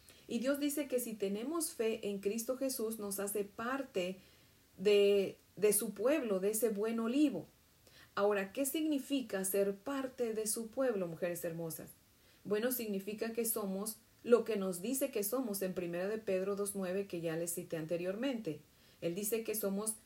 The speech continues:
linaje escogido, somos sacerdotes reales, somos una nación santa, o sea, apartada para Dios,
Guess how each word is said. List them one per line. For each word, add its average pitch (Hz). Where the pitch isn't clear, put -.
linaje 196
escogido, 202
somos 208
sacerdotes 196
reales, 190
somos 214
una 247
nación 208
santa, 254
o 285
sea, 202
apartada 196
para 185
Dios, 185